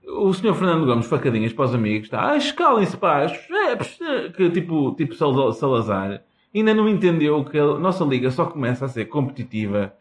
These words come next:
quando deixar de haver um discurso para, para o regime e outro para, para os outros. Um, uma atitude para o regime e outra para os outros. Uma forma para o regime e outra para os outros. Meus amigos,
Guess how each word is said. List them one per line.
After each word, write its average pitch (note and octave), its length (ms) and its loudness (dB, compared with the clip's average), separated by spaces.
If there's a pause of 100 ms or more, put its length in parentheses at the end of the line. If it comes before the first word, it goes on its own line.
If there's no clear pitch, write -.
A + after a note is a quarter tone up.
(180)
quando G#3 200 0
deixar A2+ 260 0
de A#2+ 80 2
haver G2+ 340 -2 (300)
um C4+ 100 0
discurso C#3 440 -2
para, A2+ 320 2
para C#3+ 140 -2
o B2 40 2
regime B2+ 640 -2 (100)
e F3+ 120 2
outro D3 200 4
para, A2+ 260 2
para B2 120 -2
os G#2 80 -2
outros. - 220 -14 (340)
Um, G#3 240 2 (100)
uma G#3 240 6
atitude D#3 440 0
para D#3+ 100 0
o D3+ 60 0
regime D#3 540 0 (120)
e F#3+ 80 2
outra F3+ 220 4
para C#3+ 120 -2
os G#2 100 -4
outros. - 360 -6 (200)
Uma A#3+ 260 2
forma C#3 340 4
para F#3 100 2
o D#3+ 40 2
regime C3 540 0
e F3+ 100 0
outra C#3+ 200 0
para B2 120 -4
os F#2+ 80 -6
outros. - 200 -18
Meus G3 220 2
amigos, - 340 -8